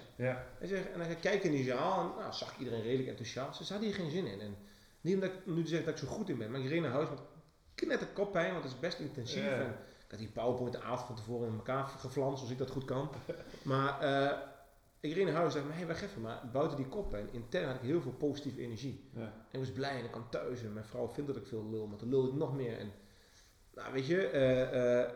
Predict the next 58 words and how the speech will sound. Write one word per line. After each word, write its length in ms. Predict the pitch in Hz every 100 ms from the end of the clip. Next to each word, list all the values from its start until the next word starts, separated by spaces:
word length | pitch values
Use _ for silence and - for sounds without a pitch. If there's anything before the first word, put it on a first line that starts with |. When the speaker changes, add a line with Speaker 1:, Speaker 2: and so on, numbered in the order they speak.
| - -
Speaker 2:
werd 120 | 151
ik 60 | 165
heel 100 | 165
enthousiast 440 | 156 120 196 202
van. 380 | - 92 107 170 -
Alleen, 200 | - 156
ja, 80 | 135
heb 160 | 98 98
ik 60 | - - - - -
tweeënhalf 640 | - 113 123 117 110 113
jaar 120 | 117
heel, 400 | 110 139 175 151 -
heel 100 | 165
veel 100 | -
plezier 320 | 123 - 123
gedaan. 240 | 131 190
Maar 80 | 170
ook 100 | 131
daar 160 | 165 151
merkte 340 | 135 196 208
ik 60 | -
gewoon 200 | 117 104
weer, 80 | 113
dat 140 | 135
kan 260 | 170 208 -
volgens 240 | 107 101
mij, 260 | 80 104 139 - - - - -
dit 140 | 143
is 100 | 202
het 100 | 175
nog 140 | 151 175
niet 120 | 190
helemaal. 500 | 170 143 156 - - -
Speaker 1:
Ja. 340 | 123 113 - -
Speaker 2:
Want 200 | 139 147
het 100 | 131
is, 220 | 143 135
ik 120 | 131
merkte 360 | 120 139 143 143
van, 200 | 131 120
hap, 200 | 117 -
snap, 520 | - 151 - - -
training, 380 | 131 151 151 131
weg. 300 | 123 - - - - - - - -
En 100 | 143
ik 140 | 147
vond 160 | 156 135
het 80 | 127
vervelend 420 | 110 151 190 117
dat 80 | 117
ik 120 | -
geen 160 | 131 131
invloed 320 | 156 160 127
meer 160 | 117 107
op 100 | 107
wat 120 | 113
daarna 200 | 113 107
gebeurde. 420 | 104 127 185